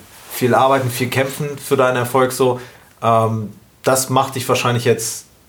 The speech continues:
dadurch weißt du einfach viel mehr zu schätzen, was, was du jetzt hast, weil, weil es eben ein harter Weg war, weil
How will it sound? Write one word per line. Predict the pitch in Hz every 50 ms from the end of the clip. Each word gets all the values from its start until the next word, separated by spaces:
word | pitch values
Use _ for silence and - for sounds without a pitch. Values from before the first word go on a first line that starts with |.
| _ _
dadurch | _ 120 117 123 123 - -
weißt | 160 - 135 - -
du | 156
einfach | 123 123 117 123 117
viel | 117 - 139 139
mehr | 120 120 120 120 120 120
zu | 120 120
schätzen, | 110 - 123 117 120 - 120 113
was, | 107 113 113 - - -
was | 113 113 -
du | -
jetzt | 110 101 - 123
hast, | 123 120 - -
weil, | 92 95 98 104 101 98
weil | 110 117 120
es | 117 120
eben | 135 131 120 113 107 110 110 110 - 104 107 107 104
ein | 104 - - - -
harter | - 117 117 117 113 110 104
Weg | 120 139 143 127 - 110
war, | 98 98 95
weil | 101 107 104